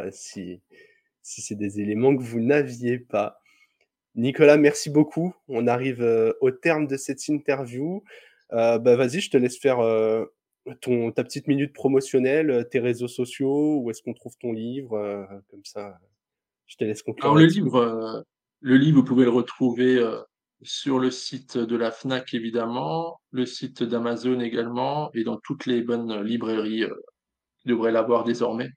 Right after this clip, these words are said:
Speaker 2: Donc, heu, pas dur à trouver le livre.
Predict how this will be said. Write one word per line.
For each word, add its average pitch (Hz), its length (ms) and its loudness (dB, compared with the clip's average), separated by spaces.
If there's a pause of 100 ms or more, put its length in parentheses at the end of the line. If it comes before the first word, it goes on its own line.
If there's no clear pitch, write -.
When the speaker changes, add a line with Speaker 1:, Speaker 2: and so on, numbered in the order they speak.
(680)
Speaker 2:
Donc, 117 260 -4
heu, 107 320 -2
pas 147 120 2
dur 156 200 4
à 143 60 2
trouver 135 300 2
le 131 120 4
livre. 117 300 -4